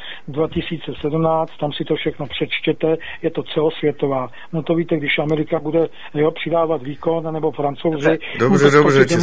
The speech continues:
Speaker 1: demonstrantům to udělají. Dobrý,
Speaker 2: Ano,
Speaker 1: čus,
Speaker 2: ano,
Speaker 1: ahoj.
Speaker 2: víme, co jsou zbraně proti demonstrantům. Dobrý, díky.
Speaker 1: Ano,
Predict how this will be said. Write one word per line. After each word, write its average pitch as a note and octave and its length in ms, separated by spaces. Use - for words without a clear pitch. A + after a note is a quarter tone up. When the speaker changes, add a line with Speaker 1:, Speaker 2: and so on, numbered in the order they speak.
Speaker 1:
demonstrantům F3 500
to D#3+ 120
udělají. D3 420
Dobrý, E3 240
Speaker 2:
Ano, F3 180
Speaker 1:
čus, F3 160
Speaker 2:
ano, E3+ 140
Speaker 1:
ahoj. C#3+ 300
Speaker 2:
víme, G#2 220
co G#2 160
jsou G2+ 220
zbraně F#2 380
proti F2+ 260
demonstrantům. D#2+ 800
Dobrý, E2+ 300
díky. D2+ 320
Speaker 1:
Ano, E3 200